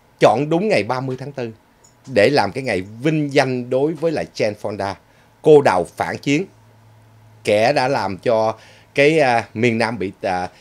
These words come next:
thất thủ trong tay của Cộng sản. Thì quý vị thấy là cái phong trào phản chiến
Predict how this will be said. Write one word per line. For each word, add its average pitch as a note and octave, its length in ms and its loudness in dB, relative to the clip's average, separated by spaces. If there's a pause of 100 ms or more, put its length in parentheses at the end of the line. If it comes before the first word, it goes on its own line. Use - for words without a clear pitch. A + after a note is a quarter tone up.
(200)
thất G#3+ 220 0
thủ G2+ 280 -2 (220)
trong B2+ 200 0
tay A2+ 280 0
của A2+ 120 -12
Cộng D#2+ 180 -10
sản. D2+ 200 -12 (1500)
Thì A2 100 -4
quý B2 100 -2
vị A2 120 2
thấy A#2 140 2
là C#3 100 0
cái C#3 160 -4 (120)
phong C3+ 380 0
trào F2+ 280 0 (160)
phản G#2+ 280 -4 (120)
chiến E3+ 300 2